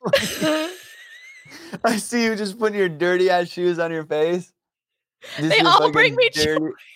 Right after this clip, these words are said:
Speaker 1: <laughs> And then you go, "I, I can't." I'm a hoarder, dude. At so-, to some extent, I realized I am kind of a hoarder
Speaker 2: You have a
Speaker 1: with
Speaker 2: lot of
Speaker 1: this whole shit.
Speaker 2: sneakers.
Speaker 1: I, no, I mean, not that many. I just have boxes of shit, you know?
Speaker 2: Hats?
Speaker 1: Of, like, I have hats, tons of hats, yeah.
Speaker 2: What do you
Speaker 1: Fuck
Speaker 2: hoard
Speaker 1: yeah,
Speaker 2: the
Speaker 1: this one
Speaker 2: most?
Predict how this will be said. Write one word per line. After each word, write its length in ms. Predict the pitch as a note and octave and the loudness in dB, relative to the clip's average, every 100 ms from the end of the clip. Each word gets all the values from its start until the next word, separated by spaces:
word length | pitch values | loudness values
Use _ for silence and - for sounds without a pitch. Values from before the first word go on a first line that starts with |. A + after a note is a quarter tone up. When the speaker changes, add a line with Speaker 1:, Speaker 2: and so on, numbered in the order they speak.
| - | -8
Speaker 1:
<laughs> 160 | F3+ | -8
And 120 | D#3+ E3 | -4 -4
then 100 | E3 | 0
you 40 | |
go, 100 | D#3+ | 0
"I, 320 | C3 E3 E3 | 2 4 2
I 40 | E3+ | 0
can't." 280 | - G3 F3 | -6 -4 -2
I'm 100 | G#3+ | 0
a 40 | |
hoarder, 440 | D#3 E3+ F#3+ D#3 | -2 -2 -2 -4
dude. 180 | C3+ D3 | -6 -2
At 180 | C#3+ B2+ | -2 -2
so-, 120 | D#3 C3+ | -8 -8
to 120 | C#3+ | -8
some 180 | C3+ D#3+ | -6 -6
extent, 320 | E3+ - E3+ | -6 -4 -2
I 60 | D3+ | -2
realized 400 | D3 C#3+ C3+ B2 | 0 -2 -2 -2
I 80 | B2+ | -4
am 180 | B2 A#2 | -4 -6
kind 180 | B2 A#2+ | -6 -6
of 60 | |
a 80 | A2 | -6
hoarder 400 | A#2 A#2 G#2+ F2 _ _ _ - | -4 -4 -6 -10 _ _ _ -14
Speaker 2:
You 80 | |
have 80 | F4+ | -10
a 20 | |
Speaker 1:
with 60 | G#4+ | -2
Speaker 2:
lot 80 | E4+ | -2
of 40 | D#4 | -2
Speaker 1:
this 80 | - | -2
whole 120 | A3 | -4
shit. 140 | B3+ | -4
Speaker 2:
sneakers. 540 | A3+ F#3+ D#3+ D#3+ - - _ _ - | -6 -8 -8 -12 -20 -20 _ _ -2
Speaker 1:
I, 180 | C3 F3+ F3+ | 0 0 0
no, 180 | F#3 | 0
I 140 | F#3+ G3 | 2 0
mean, 180 | G#3 G#3 | -2 -6
not 200 | G#3+ G#3 | -6 -4
that 180 | E3+ | -6
many. 300 | D#3 D#3+ F3+ | -4 -4 -2
I 40 | C#3+ | -4
just 140 | D3+ | -2
have 160 | E3+ C3 | -4 -2
boxes 440 | B2+ C#3 - C3+ | -2 -2 -8 -14
of 60 | A#2+ | -14
shit, 300 | - A2+ - | -10 -10 -8
you 140 | A2+ | -8
know? 260 | A#2 C3 C#3 _ _ _ - | -4 -4 -6 _ _ _ -10
Speaker 2:
Hats? 380 | A#3+ A3+ C4 - | -4 0 -2 -2
Speaker 1:
Of, 220 | B2+ - | -4 -2
like, 160 | B2+ - _ _ _ _ - | -6 -6 _ _ _ _ -4
I 60 | |
have 180 | C3+ D3+ | -2 0
hats, 520 | C#3 B2 G#2 _ - - | 0 0 0 _ -18 -10
tons 240 | C#3 B2 | -8 -6
of 80 | A#2 | -4
hats, 340 | A2 F#2+ - | -4 -6 -10
yeah. 160 | A2 G#2 | -6 0
Speaker 2:
What 100 | C#4+ | 2
do 60 | |
you 100 | E4+ | 2
Speaker 1:
Fuck 60 | F#4+ | 2
Speaker 2:
hoard 140 | D#4+ D#4 | 2 0
Speaker 1:
yeah, 40 | |
Speaker 2:
the 80 | C4+ | -2
Speaker 1:
this 60 | A3+ | -2
one 80 | E3 | -4
Speaker 2:
most? 480 | C3 - - - | -10 -18 -20 -20